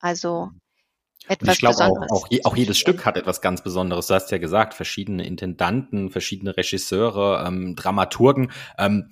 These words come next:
Speaker 2: für diejenigen, die jetzt tatsächlich die Festspiele noch nicht live verfolgt haben, aber ich glaube, jeder kennt zumindest die Nibelungensage, der hier in Worms wohnt oder auch in Rheinhessen. Das, das bek-, hat man, glaub ich, schon mal mitbekommen, die Geschichte von Siegfried dem Drachentöter.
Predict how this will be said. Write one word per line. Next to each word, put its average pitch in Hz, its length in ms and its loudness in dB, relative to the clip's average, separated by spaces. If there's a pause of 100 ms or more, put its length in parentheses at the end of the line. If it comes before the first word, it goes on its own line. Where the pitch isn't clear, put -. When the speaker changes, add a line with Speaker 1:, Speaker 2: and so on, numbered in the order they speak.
Speaker 2:
für - 120 -6
diejenigen, 117 380 4
die 98 60 0
jetzt 98 160 0
tatsächlich 107 360 -6
die 95 80 -6
Festspiele 107 460 -2
noch 92 80 -2
nicht 104 240 -4
live 104 200 4
verfolgt - 520 0
haben, 104 260 0
aber 85 300 -2
ich - 100 -10
glaube, 98 320 2
jeder 95 300 2
kennt 101 420 -6 (100)
zumindest 147 440 0
die 117 40 2
Nibelungensage, 98 760 4
der 90 140 2
hier 98 160 -2
in 90 120 -4
Worms 110 360 2
wohnt 110 240 0
oder 95 300 2
auch 95 120 -4
in 82 100 -6
Rheinhessen. 101 460 0
Das, 101 180 0
das - 200 -2
bek-, - 160 -10
hat - 160 0
man, 104 100 -2
glaub 101 180 0
ich, 95 60 -4
schon 127 140 -2
mal 123 120 0
mitbekommen, 117 540 -4
die 110 80 -2
Geschichte 110 400 -4
von 107 180 -6
Siegfried 113 380 -12
dem 98 100 -4
Drachentöter. 113 680 2